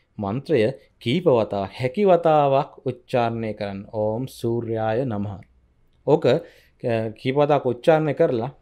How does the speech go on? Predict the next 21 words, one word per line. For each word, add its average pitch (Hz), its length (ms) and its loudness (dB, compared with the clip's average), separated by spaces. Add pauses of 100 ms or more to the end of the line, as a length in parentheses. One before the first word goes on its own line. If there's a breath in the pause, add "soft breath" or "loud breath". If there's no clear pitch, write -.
(100)
ඊට 220 200 2
පස්සේ 131 460 -2
ඔබ 151 200 2 (120)
ප්‍රාර්ථනාවක් 127 760 0
සිද්ධ 113 340 -6
කරන්න. 107 360 -6 (380 soft breath)
"මේ 135 240 0
මාසය 120 420 -2
තුල 120 180 -4
මට 113 260 -2 (180)
මේ 127 200 4
වගේ 147 240 4
මුදලක් 120 400 2
ජීවත් 117 400 -2
වීමට 120 300 -2
අවශ්‍ය 107 340 -2
වෙනවා. 98 300 -4
මේ 117 200 -2
වගේම 113 320 2 (400 soft breath)
මේ 110 180 2
දේවල්වලට 123 440 2